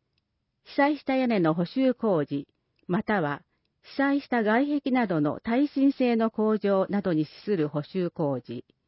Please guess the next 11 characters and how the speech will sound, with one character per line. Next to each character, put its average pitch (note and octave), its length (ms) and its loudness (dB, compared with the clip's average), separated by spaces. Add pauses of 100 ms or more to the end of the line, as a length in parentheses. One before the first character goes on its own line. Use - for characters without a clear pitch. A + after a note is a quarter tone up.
(1040)
税 B3 220 2
込 G#3+ 220 0
み G3 240 0
十 A#3+ 240 2
万 C4+ 260 4
円 A#3+ 200 2
以 A3+ 80 2
上 E3+ 220 2
の C3+ 140 -2
工 C#3 300 -4
事。 - 220 -16